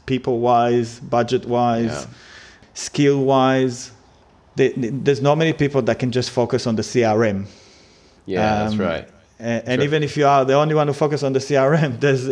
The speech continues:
Speaker 1: there's so much to do on the C R M. So you, it's not enough. You need more than one person, but the budget is only for one person.
Speaker 2: Yeah,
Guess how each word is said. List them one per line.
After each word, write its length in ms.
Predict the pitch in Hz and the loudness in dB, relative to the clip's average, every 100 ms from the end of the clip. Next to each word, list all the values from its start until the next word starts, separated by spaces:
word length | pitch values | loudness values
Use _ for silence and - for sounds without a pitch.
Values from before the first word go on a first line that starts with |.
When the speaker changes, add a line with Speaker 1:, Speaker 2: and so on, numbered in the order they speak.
| 127 - | -4 -6
Speaker 1:
there's 360 | 123 139 127 | 0 2 0
so 320 | - 156 143 | -4 0 2
much 460 | 143 143 143 - - - _ | 2 0 -2 -8 -10 -16 _
to 120 | 139 | -4
do 340 | 110 139 143 | 0 2 4
on 160 | 123 120 | 2 0
the 80 | 117 | -4
C 160 | - | 0
R 160 | 127 127 | 0 2
M. 120 | 123 | 0
So 120 | 113 | -2
you, 200 | 117 123 120 | 0 0 0
it's 480 | 107 - 110 110 - | -10 -8 -10 -10 -2
not 180 | 135 | 0
enough. 480 | 135 131 120 - - - | 0 0 -4 -6 -18 -4
You 120 | 135 | -2
need 160 | 135 | 0
more 200 | 127 139 | 2 2
than 160 | 135 123 | 2 2
one 180 | 131 120 | 0 0
person, 500 | 135 127 135 107 101 | 0 0 0 -6 -4
but 300 | 110 107 - | -4 -4 -2
the 80 | 113 | -4
budget 500 | 110 127 127 113 117 | 2 0 2 -2 -2
is 100 | 107 | -2
only 180 | 113 107 | -2 0
for 120 | 107 | 0
one 180 | 101 101 | -2 -2
person. 500 | 107 95 95 76 71 - _ _ | -4 -6 -6 -12 -16 -20 _ _
Speaker 2:
Yeah, 360 | 92 78 73 | -6 -6 -6